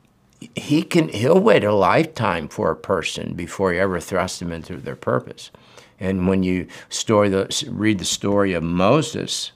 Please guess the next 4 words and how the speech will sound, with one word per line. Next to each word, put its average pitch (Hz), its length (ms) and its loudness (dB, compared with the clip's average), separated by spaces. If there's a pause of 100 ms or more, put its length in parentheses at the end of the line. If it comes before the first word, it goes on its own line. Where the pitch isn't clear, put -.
(640)
he's 107 560 -2 (180)
eighty 147 360 4
years 123 920 4 (100)
old 110 800 0